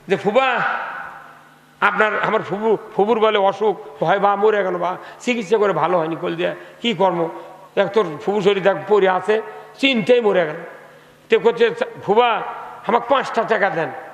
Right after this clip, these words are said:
আমি দশ মিনিটের মধ্যে আমার ফুফু শরীর ব্যারাম ভালো করে দেবো।" "কয় টাকা?" তখন ওই পাগল লোক কয়, "তোর মাথা ঠিক আছে, পাঁচ লাখ ফুরে কিছু হয়নি,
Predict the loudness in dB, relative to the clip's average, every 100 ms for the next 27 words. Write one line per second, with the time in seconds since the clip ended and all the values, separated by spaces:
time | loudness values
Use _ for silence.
0 | -20 -20 -20 -20 -8 -2 -2 -2 0 2
1 | 2 -2 0 2 2 2 0 -6 -2 -2
2 | 0 -2 0 2 2 2 2 0 -2 -2
3 | -6 -6 -10 -12 -16 -20 -8 0 0 2
4 | 0 0 -4 -10 -16 -16 -14 -12 -12 -14
5 | -18 -18 -14 0 2 2 2 2 2 2
6 | 0 0 0 2 0 2 0 -2 -2 0
7 | 0 -2 -4 -14 -2 0 0 2 0 0
8 | 0 0 2 0 0 2 2 0 -4